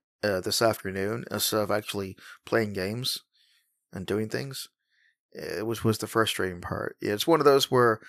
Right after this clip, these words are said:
I, I prob-, probably should have just said, "We'll figure this out later. Let's watch something instead." But, uh, you, you, you,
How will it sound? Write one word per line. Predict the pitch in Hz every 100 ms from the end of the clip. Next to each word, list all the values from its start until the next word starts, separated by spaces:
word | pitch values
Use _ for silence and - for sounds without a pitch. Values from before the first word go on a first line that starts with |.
| - - _ _
I, | - 107
I | 123
prob-, | - 143 - -
probably | 147 139
should | 113 120
have | 113
just | 113 -
said, | 117 - 120
"We'll | 117
figure | - - 123
this | 104
out | 117 -
later. | 104 104 98
Let's | 101 -
watch | 107 110
something | - 107 - 104
instead." | - 110 110 120 _ _ - - - _ -
But, | 120 - _ _ -
uh, | -
you, | - 156
you, | 175 202 -
you, | 160